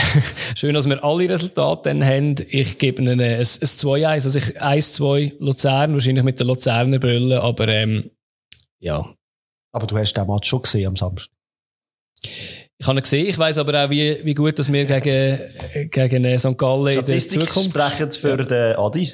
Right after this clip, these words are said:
Speaker 2: das ist richtig.
Speaker 1: Aber, äh, du, ja, ähm, sorry, was hast du gesagt, Fabio?
Speaker 2: Zwei eins für Sankt Gallen.
Speaker 1: Zwei eins für Sankt Gallen.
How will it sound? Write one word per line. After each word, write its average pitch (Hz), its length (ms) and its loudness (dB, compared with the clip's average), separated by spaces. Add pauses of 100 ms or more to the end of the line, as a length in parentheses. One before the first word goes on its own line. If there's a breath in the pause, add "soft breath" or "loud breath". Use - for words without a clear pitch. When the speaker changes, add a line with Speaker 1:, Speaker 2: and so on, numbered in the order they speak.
Speaker 2:
das 131 200 0
ist - 80 -4
richtig. 113 260 -2
Speaker 1:
Aber, 120 200 -2
äh, 127 140 2
du, 151 180 0
ja, 139 280 0
ähm, 151 300 0
sorry, 160 480 -2
was 147 120 2
hast 180 120 2
du - 100 0
gesagt, 113 400 0
Fabio? 113 500 -4
Speaker 2:
Zwei 120 220 0
eins 110 140 -2
für 107 100 -4
Sankt 95 220 -4
Gallen. 95 160 -2
Speaker 1:
Zwei 101 160 2
eins - 180 0
für - 60 2
Sankt - 200 -2
Gallen. - 200 -8